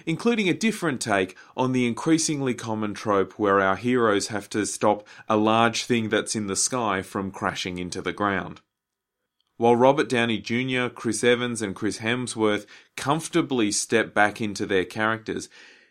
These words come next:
it's the characters that don't have their own films who really come to the fore.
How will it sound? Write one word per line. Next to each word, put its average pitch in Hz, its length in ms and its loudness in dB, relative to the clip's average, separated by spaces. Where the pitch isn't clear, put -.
it's 151 240 2
the 147 100 0
characters 175 580 -2
that 143 260 -2
don't 123 280 2
have 120 360 -2
their 107 240 2
own 101 180 -2
films 98 380 -6
who 117 160 -2
really 107 400 2
come 92 260 -8
to 92 100 -12
the 90 120 -6
fore. - 480 -4